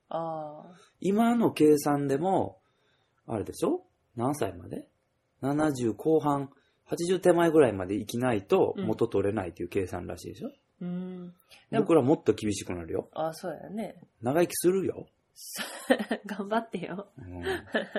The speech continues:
Speaker 1: <laughs> まあ、
Speaker 2: 取るよ。
Speaker 1: でも、元取れるっていうのも変な発想じゃない？だって、納めた以上のものが返ってくるなんて。
Speaker 2: 普通ありえないんだからね。
Speaker 1: 虫がいいよね。
Speaker 2: ね？
Speaker 1: ね。
Speaker 2: ね。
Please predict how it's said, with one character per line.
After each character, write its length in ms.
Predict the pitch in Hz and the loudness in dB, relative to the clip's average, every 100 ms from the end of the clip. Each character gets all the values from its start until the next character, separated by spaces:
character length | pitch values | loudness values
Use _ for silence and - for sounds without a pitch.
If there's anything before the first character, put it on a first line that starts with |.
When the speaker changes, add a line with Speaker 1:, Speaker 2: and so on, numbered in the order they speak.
| - | -8
Speaker 1:
<laughs> 640 | - - - - - - | -10 -12 -16 -20 -20 -2
ま 180 | 226 214 | 4 4
あ、 160 | - - | 2 -2
Speaker 2:
取 180 | 180 127 | 0 0
る 60 | |
よ。 160 | 85 - | -4 -2
Speaker 1:
で 100 | 233 | 0
も、 220 | 226 196 - - | 0 -2 -6 -6
元 300 | 214 233 381 | -4 0 0
取 200 | 294 285 | 4 4
れ 80 | 311 | 4
る 140 | 269 | 0
っ 40 | - | -4
て 100 | 185 | -8
い 40 | |
う 60 | 170 | -6
の 120 | 156 | -8
も 100 | 151 - - | -12 -16 -20
変 320 | - 180 220 | -14 -4 -2
な 80 | 175 | -2
発 300 | - - - | -6 -10 -8
想 60 | 170 | -8
じ 100 | 160 | -8
ゃ 40 | |
な 120 | 160 | -8
い？ 60 | 185 | -4
だ 80 | 202 | -4
っ 60 | |
て、 120 | - - - - | -4 -10 -12 -4
納 220 | 190 294 | 2 4
め 100 | 240 | 4
た 140 | 170 | 2
以 100 | 196 | 2
上 200 | 196 165 | 2 0
の 80 | 147 | -4
も 120 | 151 | -10
の 120 | 160 | -10
が 100 | 156 | -12
返 200 | - 214 | -4 -2
っ 60 | 208 | -2
て 100 | - | -6
く 120 | - | -10
る 120 | 151 139 | -10 -8
な 100 | 135 | -10
ん 80 | |
て。 280 | - 101 - _ _ _ _ _ _ _ | -10 -12 -12 _ _ _ _ _ _ _
Speaker 2:
普 100 | - | -12
通 180 | - 330 | 2 4
あ 60 | 175 | 6
り 120 | 110 | 4
え 100 | 107 | 2
な 100 | 135 | 0
い 80 | 117 | -2
ん 80 | 87 | -6
だ 120 | - | -10
か 80 | 175 | -8
ら 60 | |
ね。 60 | 190 | -6
Speaker 1:
虫 140 | - | -2
が 140 | 226 233 | 2 2
い 80 | 240 | 2
い 80 | |
よ 100 | 170 | -4
ね。 260 | 196 240 - _ _ _ _ | -4 -6 -6 _ _ _ _
Speaker 2:
ね？ 240 | - 269 - _ _ - | -2 -2 -4 _ _ -8
Speaker 1:
ね。 300 | 214 233 - _ _ _ | -4 -4 -4 _ _ _
Speaker 2:
ね。 240 | - 117 | -4 -4